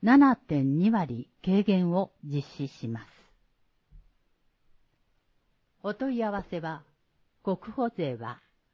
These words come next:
国民健康保険課、電話二七の二七三六。後期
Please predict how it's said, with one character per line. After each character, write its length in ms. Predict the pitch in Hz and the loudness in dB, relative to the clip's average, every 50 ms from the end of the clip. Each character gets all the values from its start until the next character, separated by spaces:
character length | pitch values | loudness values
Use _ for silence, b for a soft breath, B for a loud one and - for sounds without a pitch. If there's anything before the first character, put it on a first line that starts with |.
| _ _ _ _ | _ _ _ _
国 280 | - 190 185 - 233 233 | -8 -8 -6 -4 -4 -4
民 240 | 226 220 208 208 190 | -4 -6 -6 -8 -6
健 180 | - 208 202 | -6 -6 -6
康 260 | 202 190 - 196 196 190 | -6 -6 -4 -4 -4 -2
保 180 | 185 180 175 - | -4 -6 -6 -4
険 220 | 175 170 165 151 | -6 -6 -6 -8
課、 280 | - _ - 143 135 - _ _ _ _ | -8 _ -10 -10 -10 -12 _ _ _ _
電 360 | 151 151 170 180 180 175 170 | -2 0 0 0 0 -2 -4
話 240 | 160 156 151 - - _ _ | -4 -6 -6 -8 -14 _ _
二 280 | - 175 190 214 226 233 | -4 0 0 2 2 2
七 320 | 233 233 220 185 156 139 | 0 -2 -2 -2 -2 -2
の 240 | 135 135 117 117 131 143 | -2 -4 -6 -8 -12 -10
二 300 | 151 165 180 196 214 214 | -6 -4 -2 -2 -2 -2
七 280 | 226 220 196 139 139 - - | -2 -4 -4 -6 -8 -8 -10
三 220 | 139 127 135 143 135 | -12 -10 -8 -8 -8
六。 140 | 139 113 - - - _ _ _ _ _ _ _ _ _ _ _ _ - _ _ _ _ _ _ | -8 -10 -10 -16 -20 _ _ _ _ _ _ _ _ _ _ _ _ -20 _ _ _ _ _ _
後 220 | - 269 277 254 | 4 6 6 6
期 220 | - - - - | 4 -2 -12 -20